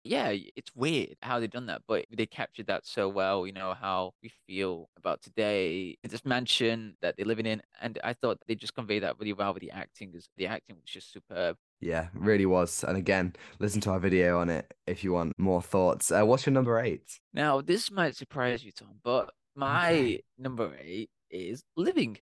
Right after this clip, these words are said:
Speaker 2: Ah, okay. Well, Living is on my list.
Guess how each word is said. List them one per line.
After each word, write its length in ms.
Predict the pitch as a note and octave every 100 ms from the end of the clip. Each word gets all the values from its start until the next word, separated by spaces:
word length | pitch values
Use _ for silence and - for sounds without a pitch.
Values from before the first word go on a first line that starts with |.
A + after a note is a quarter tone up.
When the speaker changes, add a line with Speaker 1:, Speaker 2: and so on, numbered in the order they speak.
| _ B2+
Speaker 2:
Ah, 880 | F#4+ B4+ A4+ C#3 G#2+ F#2+ F2 F2+
okay. 300 | C3+ - C3+
Well, 160 | C3 C#3
Living 580 | C#3 G#3+ A#2 F2+ G2 C#3+ _ _
is 160 | C3+ B2+
on 160 | D#3+
my 180 | F3+ G2
list. 680 | E2+ F2 F#2+ - - - -